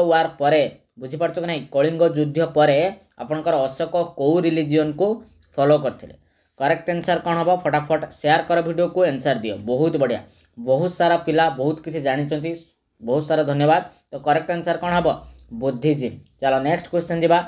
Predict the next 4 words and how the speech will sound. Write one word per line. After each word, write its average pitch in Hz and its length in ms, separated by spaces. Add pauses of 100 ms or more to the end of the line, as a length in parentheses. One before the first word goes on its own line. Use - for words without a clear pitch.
(240)
କ୍ୱେଶ୍ଚନ 143 300
ନମ୍ବର 170 200
ଟ୍ୱେଣ୍ଟି। 147 300 (1600)
କଳିଙ୍ଗ 175 380